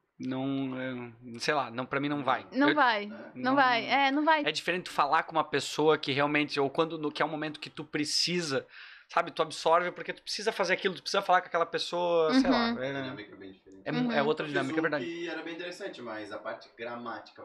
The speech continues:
Speaker 3: foi muito bom. Formulação das
Speaker 2: A gramática,
Speaker 3: frases,
Speaker 2: esse lance de
Speaker 3: sabe?
Speaker 2: gramática é massa.
Speaker 3: Excelente.
Speaker 2: É.
Speaker 3: Só que daí na conversação é como tu tá falando, né? Chega lá é tudo diferente, não adianta.
Speaker 2: É, é tudo diferente.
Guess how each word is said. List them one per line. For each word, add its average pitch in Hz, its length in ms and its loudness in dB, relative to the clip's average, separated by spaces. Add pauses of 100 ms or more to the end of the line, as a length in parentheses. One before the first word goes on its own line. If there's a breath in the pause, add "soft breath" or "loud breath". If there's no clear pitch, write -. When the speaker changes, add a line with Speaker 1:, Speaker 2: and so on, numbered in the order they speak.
Speaker 3:
foi 101 160 -14
muito 113 560 -12
bom. 90 180 -18 (220)
Formulação 196 400 -16
das 190 180 -16
Speaker 2:
A 254 100 2
gramática, 233 760 2
Speaker 3:
frases, 240 140 2
Speaker 2:
esse - 80 -4
lance 247 140 4
de - 20 -4
Speaker 3:
sabe? 240 140 0
Speaker 2:
gramática 226 440 2
é 247 60 -4
massa. 214 360 0
Speaker 3:
Excelente. - 300 -14 (120)
Speaker 2:
É. 208 260 -4
Speaker 3:
Só - 140 -14
que 95 100 -18
daí 95 120 -10
na 92 100 -12
conversação 92 880 -18
é 101 280 -16
como 104 180 -20 (420)
tu 104 160 -20
tá 113 120 -16
falando, 87 460 -16
né? 92 140 -20 (100)
Chega 107 300 -8
lá 101 120 -4
é 104 40 -8
tudo - 160 -16
diferente, 117 380 -16
não - 60 -20
adianta. - 280 -20
Speaker 2:
É, 214 400 0
é 208 40 -4
tudo 226 240 -2
diferente. 196 640 -6